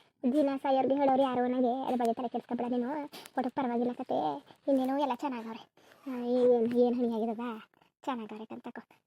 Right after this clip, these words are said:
ಆ, ಅವಕ್ಕೂ ಈ ಸ್ಕೂಲ್ ರಜಾ ಅಲ್ವಾ, ಕುಡಿತಾ ನಿಂತವೆ. ಆ, ಇನ್ನು ಕಾವೇರಿ ಅವ್ರ ಜೊತೆಗೆ ಆಡೋದೇ ಸಾಕಾಗೋಯ್ತದೆ.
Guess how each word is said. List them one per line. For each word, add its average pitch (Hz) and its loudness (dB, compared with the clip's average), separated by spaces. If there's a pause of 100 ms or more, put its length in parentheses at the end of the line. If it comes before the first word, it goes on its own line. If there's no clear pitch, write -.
ಆ, 247 -6
ಅವಕ್ಕೂ 247 -6
ಈ 254 -6
ಸ್ಕೂಲ್ 254 -12
ರಜಾ 247 -6
ಅಲ್ವಾ, 240 -8
ಕುಡಿತಾ 240 -4
ನಿಂತವೆ. 247 -8 (480)
ಆ, 262 -8
ಇನ್ನು 262 -6
ಕಾವೇರಿ 262 -4
ಅವ್ರ - -10
ಜೊತೆಗೆ 277 -2
ಆಡೋದೇ 254 -2
ಸಾಕಾಗೋಯ್ತದೆ. 247 -8